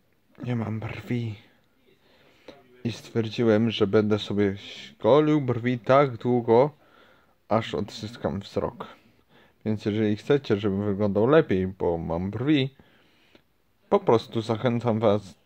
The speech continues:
do modlitwy o uzdrowienie moich oczu. Tymczasem jednak chciałbym pomówić o czymś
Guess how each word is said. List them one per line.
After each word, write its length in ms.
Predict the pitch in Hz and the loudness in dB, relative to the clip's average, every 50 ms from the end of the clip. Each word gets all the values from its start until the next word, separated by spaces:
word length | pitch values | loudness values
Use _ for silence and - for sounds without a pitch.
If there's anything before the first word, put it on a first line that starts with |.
| _ _ _ | _ _ _
do 80 | 139 160 | -2 2
modlitwy 640 | 180 156 123 107 98 98 101 - - 101 98 101 104 - _ _ _ _ _ _ _ _ _ _ _ _ _ _ | 2 2 2 2 2 0 0 0 -2 -2 0 0 -2 -6 _ _ _ _ _ _ _ _ _ _ _ _ _ _
o 100 | - 117 | -2 0
uzdrowienie 720 | 117 - 104 127 117 - - 120 117 107 101 90 90 87 82 | 0 0 0 -4 -4 -2 -2 -2 0 0 0 0 0 -2 -4
moich 320 | 80 73 73 90 107 - | -6 -6 -8 -8 -8 -8
oczu. 240 | - - - - 104 - _ _ _ _ _ _ _ _ _ _ _ _ _ _ _ _ _ _ _ _ _ _ _ _ _ _ _ _ | -8 -8 -8 -12 -20 -20 _ _ _ _ _ _ _ _ _ _ _ _ _ _ _ _ _ _ _ _ _ _ _ _ _ _ _ _
Tymczasem 560 | - 143 147 - 160 143 123 - 123 117 113 | -4 -4 0 2 4 4 4 4 2 2 4
jednak 420 | 107 107 110 110 117 123 120 - | 4 4 4 4 2 2 2 -2
chciałbym 600 | - - - - - 151 143 135 135 123 123 127 | -8 -16 -4 2 4 4 4 4 2 2 0 0
pomówić 580 | 120 - 110 101 101 107 107 107 110 104 - - | 0 0 0 0 0 0 -2 -2 -4 -4 -4 -6
o 80 | 85 95 | -8 -8
czymś 480 | - - 104 95 95 - - - - | -6 -6 -6 -6 -6 -8 -12 -16 -18